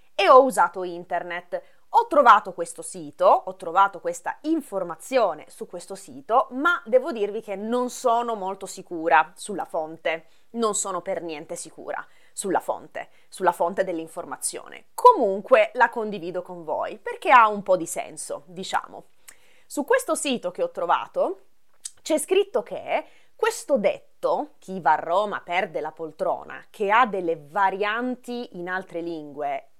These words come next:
che non leggo adesso perché, mm, la mia pronuncia sarebbe terribile,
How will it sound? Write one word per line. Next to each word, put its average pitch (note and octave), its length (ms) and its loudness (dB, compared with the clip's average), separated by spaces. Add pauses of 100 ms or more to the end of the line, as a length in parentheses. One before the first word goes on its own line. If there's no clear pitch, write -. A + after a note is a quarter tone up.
(140)
che - 200 0
non E3 400 -4
leggo C#3+ 340 -2
adesso D3+ 480 -4
perché, - 480 -12
mm, F#2 960 -20
la D3+ 100 -6
mia D3+ 140 -10
pronuncia D#3+ 540 -6
sarebbe D3 420 -10
terribile, E3 600 -2